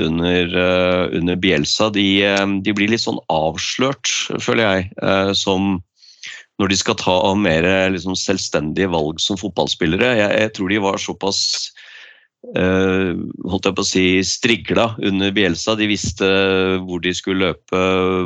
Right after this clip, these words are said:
hvor de skulle spille ball, og, og var, hadde trent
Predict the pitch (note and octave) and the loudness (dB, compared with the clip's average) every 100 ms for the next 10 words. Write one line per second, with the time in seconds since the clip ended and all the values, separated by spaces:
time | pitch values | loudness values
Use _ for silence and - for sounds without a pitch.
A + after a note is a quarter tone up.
0 | F2 F2 E2+ - F#2+ - E2+ F2 E2 F2 | -2 -2 -2 -2 -2 0 2 2 2 2
1 | F#2 F#2 F#2 F2+ F#2 E2+ - - - _ | 4 2 2 2 2 -2 -6 -20 -20 _
2 | - F#2+ F#2 F2+ F#2 F#2+ F#2 F2+ F2+ D#2+ | -6 -2 2 2 2 0 -2 -4 0 2
3 | D#2+ D#2 | 0 -6